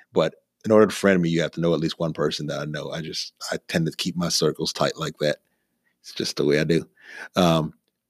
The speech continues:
so if after listening to this, you wanna reach out and talk to me, I, um,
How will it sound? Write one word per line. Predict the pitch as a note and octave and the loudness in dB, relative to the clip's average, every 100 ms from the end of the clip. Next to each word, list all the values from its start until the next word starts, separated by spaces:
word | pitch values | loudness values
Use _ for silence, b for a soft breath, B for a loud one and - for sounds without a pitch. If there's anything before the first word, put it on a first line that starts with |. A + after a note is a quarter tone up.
| _ | _
so | - - F#2+ E2+ D#2+ - _ _ _ _ _ _ _ _ _ _ - | 0 4 6 6 4 0 _ _ _ _ _ _ _ _ _ _ 4
if | B2+ C3+ | 6 6
after | C3 E3 | 4 4
listening | D3+ A2+ G2 E2+ | 4 4 0 -2
to | D#2 | -2
this, | D2+ E2 - - | -2 -4 -6 -8
you | F2 | -4
wanna | F2 D#2+ | -2 0
reach | D#2 E2+ F2 | 2 2 2
out | D2 | 0
and | C#2 | 2
talk | F#2+ E2+ - | 2 2 0
to | D2 | -4
me, | D2+ E2 | -2 -4
I, | - F2+ F2 D2 | -2 0 0 0
um, | E2+ D#2+ D#2 | -2 -4 -8